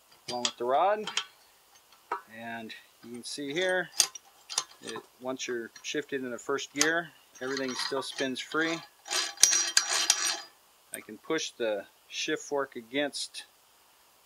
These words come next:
uh, the primary shaft a little bit towards that direction, and everything still, still spins free. There's no interference any longer.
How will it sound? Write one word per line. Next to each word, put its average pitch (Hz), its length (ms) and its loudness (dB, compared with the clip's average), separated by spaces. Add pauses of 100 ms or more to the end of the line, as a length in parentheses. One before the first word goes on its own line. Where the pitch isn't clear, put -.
(180)
uh, 117 180 -2
the 113 80 -4
primary 135 400 2
shaft 131 460 2
a - 100 -6
little 127 220 -2
bit 117 220 0
towards 139 240 2
that 131 200 4
direction, 131 500 4 (400)
and 123 100 6
everything 135 280 6
still, 131 440 4
still - 380 6
spins 151 420 2
free. 147 320 2
There's 123 220 -2
no 127 160 0
interference 117 540 -4
any 107 120 -16
longer. 80 260 -14